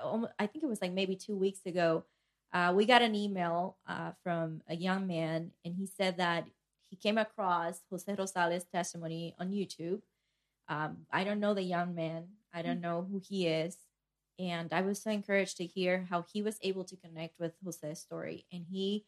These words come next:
Speaker 2: Mm.
Speaker 1: was eager to get to know him, to meet him, to talk to him because he felt that they connected. Well, my friend who was here now joining us, Anahi, <laughs> I will hear the, the whole story from Jose very soon, Lord willing. Looking forward to it. But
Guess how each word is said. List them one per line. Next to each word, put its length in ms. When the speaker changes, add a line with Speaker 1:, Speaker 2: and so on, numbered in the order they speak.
Speaker 2:
Mm. 120
Speaker 1:
was 220
eager 380
to 200
get 300
to 100
know 320
him, 220
to 100
meet 280
him, 200
to 100
talk 340
to 60
him 220
because 280
he 180
felt 180
that 100
they 160
connected. 440
Well, 120
my 140
friend 460
who 100
was 180
here 240
now 220
joining 400
us, 200
Anahi, 720
<laughs> 140
I 80
will 120
hear 240
the, 220
the 80
whole 220
story 280
from 220
Jose 400
very 220
soon, 340
Lord 240
willing. 420
Looking 300
forward 360
to 120
it. 160
But 220